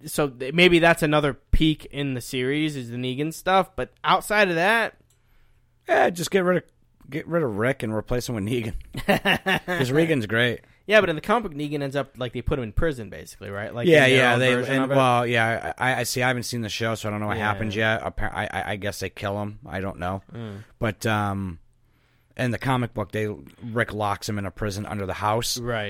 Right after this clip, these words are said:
Speaker 2: And
Speaker 1: yeah.
Speaker 2: then when the newcomers come, they're, he, he's all trying to, he's like, "They're crazy. They locked me down here." And they're, he's, like, trying, and then he winds up escaping.
Speaker 1: Gotcha,
Speaker 2: Um,
Speaker 1: yeah.
Speaker 2: but, yeah, and, and this, I,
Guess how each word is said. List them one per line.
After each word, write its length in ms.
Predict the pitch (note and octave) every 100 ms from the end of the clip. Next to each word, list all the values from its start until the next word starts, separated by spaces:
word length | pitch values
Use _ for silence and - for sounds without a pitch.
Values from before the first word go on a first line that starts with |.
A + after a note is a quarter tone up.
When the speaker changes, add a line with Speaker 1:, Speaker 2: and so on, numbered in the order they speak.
| G2
Speaker 2:
And 80 | A#2
Speaker 1:
yeah. 60 |
Speaker 2:
then 40 | A#2
when 100 | A2+
the 60 | A2
newcomers 600 | A2+ B2 A#2+ G#2 G2+ -
come, 520 | A2 G#2 G#2 G2 F2+
they're, 320 | A2 G#2+ G#2
he, 220 | E2+ G#2 F2
he's 260 | G2+ G#2+
all 160 | G#2 G2+
trying 240 | G#2 G#2
to, 80 | G#2 G#2+
he's 100 | G#2+
like, 200 | G#2+ F#2+
"They're 160 | C3+
crazy. 460 | - C#3 C#3 C3 C3
They 120 | A#2+
locked 260 | B2 B2 B2+
me 120 | B2
down 280 | A#2 B2 A#2+
here." 300 | A#2 A#2 A2+
And 120 | G#2+
they're, 100 | G#2+
he's, 240 | G#2+ G#2
like, 140 | G#2+ F#2+
trying, 240 | G#2+ G#2 - - -
and 120 | A2+
then 60 | A2
he 100 | G#2+
winds 220 | G#2+ G#2
up 80 | F2+
escaping. 720 | - - G2+ G2 F2+ F2+ E2 - - - _ -
Speaker 1:
Gotcha, 280 | F2+ F2+ F2
Speaker 2:
Um, 140 | E2+ E2+
Speaker 1:
yeah. 60 | G2 - _ _ _ _ _ _ _ _ - - -
Speaker 2:
but, 200 | G2 - _ -
yeah, 300 | A2 G2+ G2 -
and, 240 | G#2+ G#2
and 280 | G#2 F#2+ -
this, 300 | D2 F#2+ -
I, 140 | -